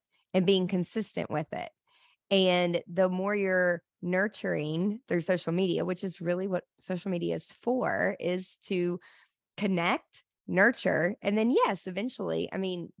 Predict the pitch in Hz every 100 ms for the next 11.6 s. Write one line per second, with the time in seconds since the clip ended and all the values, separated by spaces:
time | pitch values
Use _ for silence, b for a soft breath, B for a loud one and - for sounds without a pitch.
0 | - 185 - 466 - 160 165 170 170 151
1 | 190 208 180 175 156 - - - 294 -
2 | 170 - - - 277 - - B B B
3 | - 185 294 349 196 180 208 220 233 220
4 | 175 - 247 269 285 - - 226 247 214
5 | 226 254 - 302 247 214 - 190 202 -
6 | 185 - 240 359 311 151 214 - - 202
7 | 226 214 202 196 180 _ - 190 175 180
8 | 196 185 170 170 262 226 180 196 190 202
9 | 226 302 240 196 - 185 180 269 311 190
10 | 190 - b b b 220 214 196 220 220
11 | 208 196 160 262 370